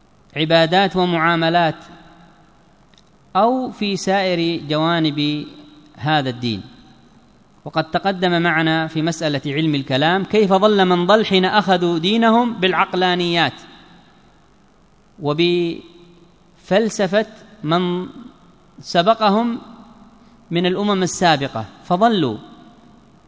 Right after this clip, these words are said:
وهكذا كذلك الفقه إذا أخذ بالرأي أو أخذ بالتقليد فإنه سبب للضلال،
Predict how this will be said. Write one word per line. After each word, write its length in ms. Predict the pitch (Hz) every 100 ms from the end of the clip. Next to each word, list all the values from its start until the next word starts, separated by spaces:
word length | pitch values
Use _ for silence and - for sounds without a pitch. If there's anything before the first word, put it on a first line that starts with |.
| _ _ -
وهكذا 460 | 151 202 190 175
كذلك 500 | 165 160 175 156 143
الفقه 560 | 147 151 139 190 - 120 - 165
إذا 280 | 139 147
أخذ 280 | 160 160 143
بالرأي 460 | 131 127 151 139 113 - - - - - _ _ _ _ _ _ _ _ _ _ _ _ _
أو 220 | 135 151 185
أخذ 260 | 180 160
بالتقليد 640 | 151 - 160 - 156 170 - - - - - - _ _ _ _ _ _ _ _ _
فإنه 420 | 160 180 170 156
سبب 320 | - 170 151
للضلال، 540 | 143 131 113 113 104